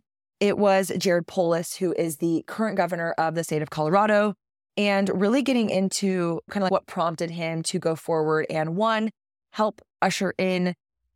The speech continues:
legislation around psychedelics, but then two, learning a little bit more about the decriminalization efforts of specifically some of these psychedelics. So, like, mushrooms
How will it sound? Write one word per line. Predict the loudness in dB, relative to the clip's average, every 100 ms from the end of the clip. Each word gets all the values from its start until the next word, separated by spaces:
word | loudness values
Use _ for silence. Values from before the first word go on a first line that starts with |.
| _ _ -6
legislation | 2 4 4 -2 0 0 0 0 -2 -2
around | -4 0 0 0 -2 -4 -6
psychedelics, | -4 -2 -2 -2 -2 -2 -4 -6 -12 _ _
but | -4
then | 0 0
two, | 0 0 2 0
learning | 2 2 0 -2
a |
little | -2 -2
bit | -2
more | -2 -2 -2
about | -2 -2 -2
the | -4
decriminalization | -6 -8 -4 -2 0 0 0 -2 -2 -4 -4 -4
efforts | -6 -4 -2 -4 -6 -4
of | -2 -2 -4 -10
specifically | -12 -10 -14 -14 -4 -2 0 -2 -2 -2
some | -2
of | -2
these | -2
psychedelics. | -2 -2 -4 -4 -2
So, | -2 -2 _ _
like, | -6 -4
mushrooms | 0 2 2 0 0 0